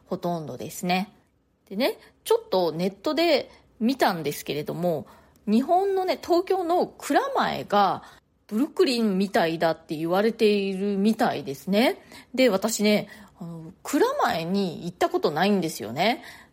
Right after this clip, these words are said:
だから今度行ってみなきゃと思いました。行って確かめてみたいです。え、それから、春巻さんからもコメントいただきました。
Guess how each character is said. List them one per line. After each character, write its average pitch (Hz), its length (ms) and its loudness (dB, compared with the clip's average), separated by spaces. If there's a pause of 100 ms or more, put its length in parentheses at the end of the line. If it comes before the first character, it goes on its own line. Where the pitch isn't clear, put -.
(100)
だ 170 100 -8
か - 80 -14
ら - 80 -16
今 359 300 0
度 175 240 2
行 165 120 -6
っ - 20 -20
て - 180 -2
み 349 120 0
な 359 120 2
き - 120 -4
ゃ - 100 -2
と 165 100 -6
思 175 240 -2
い 202 60 0
ま 202 160 -2
し 226 100 -8
た。 - 240 -4 (180)
行 196 120 -14
っ - 40 -20
て 269 280 -2
確 220 260 -8
か 294 100 -2
め 285 120 0
て 214 100 -4
み 160 140 -4
た 165 120 -8
い 147 60 -8
で 131 140 -8
す。 - 260 -14 (840)
え、 185 60 -16
そ - 160 -12
れ 233 80 -2
か 262 120 0
ら、 254 200 0
春 247 280 -2
巻 381 260 0
さ 147 160 -6
ん 139 80 -10
か 139 100 -10
ら 135 80 -8
も 175 140 -8
コ - 120 -12
メ 170 100 -8
ン 170 40 -10
ト 170 80 -8
い 165 80 -6
た 175 80 -6
だ 190 100 -4
き - 120 -10
ま 208 120 0
し - 120 -6
た。 - 240 0